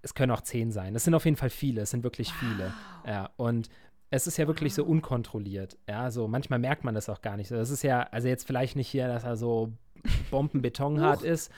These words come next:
Speaker 1: aber halt mal so ein kleiner,
Speaker 2: <laughs>
Speaker 1: so, so ein kle-, kleiner
Speaker 2: Mhm.
Speaker 1: Luftstieg und dann war's das wieder so, ne? Aber so, und das sind halt echt so Situationen, also, n-, ja, da beneide ich wirklich Frauen drum, weil es ist gar nicht mal, dass du in dem Moment vielleicht irgendwie jetzt so aktiv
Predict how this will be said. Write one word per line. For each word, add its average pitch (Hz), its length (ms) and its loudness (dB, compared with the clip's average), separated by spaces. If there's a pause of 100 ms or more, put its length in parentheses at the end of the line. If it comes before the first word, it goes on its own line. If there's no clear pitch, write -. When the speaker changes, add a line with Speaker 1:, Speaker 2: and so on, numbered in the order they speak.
(160)
Speaker 1:
aber 117 320 2
halt 127 200 2
mal 117 180 2
so 120 160 2
ein 120 80 0
kleiner, 120 320 4 (300)
Speaker 2:
<laughs> - 260 -16
Speaker 1:
so, 120 160 -2
so 113 200 0
ein 113 240 -2
kle-, - 200 -6
kleiner 127 260 2
Speaker 2:
Mhm. 131 40 4
Speaker 1:
Luftstieg 151 500 6
und 139 80 6
dann 131 220 4
war's 156 220 8
das 139 200 4
wieder 131 200 4
so, 120 140 2
ne? 151 120 4 (340)
Aber 165 260 10
so, 175 200 10 (1120)
und 170 120 4
das 190 120 4
sind 185 140 4
halt 185 140 4
echt - 240 -2
so 175 80 0
Situationen, 160 960 2 (200)
also, 135 220 2
n-, 131 360 -4
ja, 170 180 2
da 127 120 2
beneide 123 360 0
ich - 160 -8
wirklich - 300 -4
Frauen 117 340 -2
drum, 127 240 -2
weil 120 280 0
es - 140 -8
ist - 300 -10
gar 165 160 4
nicht 160 180 0
mal, 135 140 2
dass 127 180 0
du 127 100 -2
in 117 240 -2 (340)
dem 143 180 2
Moment 135 380 2
vielleicht 123 380 -2
irgendwie 123 280 -6
jetzt 117 180 -2
so 117 200 -4
aktiv 165 680 -4